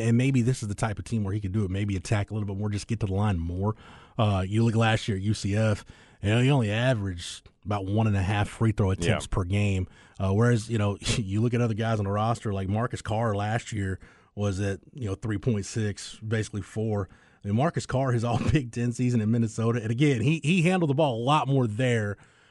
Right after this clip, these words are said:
Speaker 1: was basically their guy, whereas at Texas, he had to spread the wealth a little bit. You realize Marcus Carr's last year at Minnesota was at six point seven free throw attempts a game.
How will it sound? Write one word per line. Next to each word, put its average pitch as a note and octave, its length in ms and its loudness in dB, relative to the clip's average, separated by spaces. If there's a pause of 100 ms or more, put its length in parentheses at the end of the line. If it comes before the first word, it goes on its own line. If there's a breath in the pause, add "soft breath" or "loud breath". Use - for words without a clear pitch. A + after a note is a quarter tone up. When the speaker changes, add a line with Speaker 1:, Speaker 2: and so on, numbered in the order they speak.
Speaker 1:
was A#2 100 -2
basically C#3 240 2
their A#2+ 320 0
guy, A#2+ 380 0
whereas A2+ 280 0
at G#2+ 140 -8
Texas, A#2+ 320 -2
he A#2 60 2
had A2+ 100 0
to - 60 -4
spread - 240 -2
the B2 80 2
wealth A2+ 200 -4
a A2+ 40 -4
little G#2 180 -2
bit. - 100 -16
You - 300 -18
realize C3 160 -2
Marcus B2+ 320 2
Carr's B2+ 320 2
last A#2+ 240 0
year C3+ 80 2
at A2 60 0
Minnesota A#2 440 2
was A2 200 -2
at G#2+ 60 -6
six - 260 -6
point A2+ 240 -2
seven A#2+ 320 0
free A2+ 180 -2
throw A2 160 -2
attempts G#2+ 300 -2
a F2+ 40 -8
game. F#2 460 -6